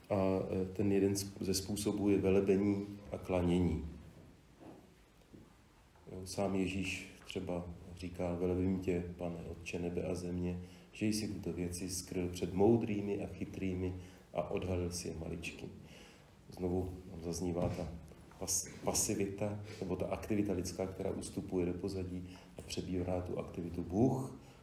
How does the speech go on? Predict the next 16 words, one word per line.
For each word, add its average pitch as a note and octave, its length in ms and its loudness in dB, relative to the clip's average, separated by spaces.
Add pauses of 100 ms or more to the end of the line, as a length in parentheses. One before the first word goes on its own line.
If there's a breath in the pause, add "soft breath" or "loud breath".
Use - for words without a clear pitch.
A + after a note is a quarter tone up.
a - 40 -12
člověk F2+ 300 -6
se F2+ 100 -10
stává F2 500 -6
do D#2+ 100 -8
jisté D#2+ 300 -8
míry E2 180 -6
pasivní. D#2 560 -8 (1400 loud breath)
Maličký, F2 480 2 (240)
být F2+ 200 -4
maličký, E2+ 480 -6 (300)
pokorný. D#2+ 400 0 (1500 loud breath)
Takže, G2 420 2
eh, G2 200 0
člověk, A2 440 2
který G#2 360 0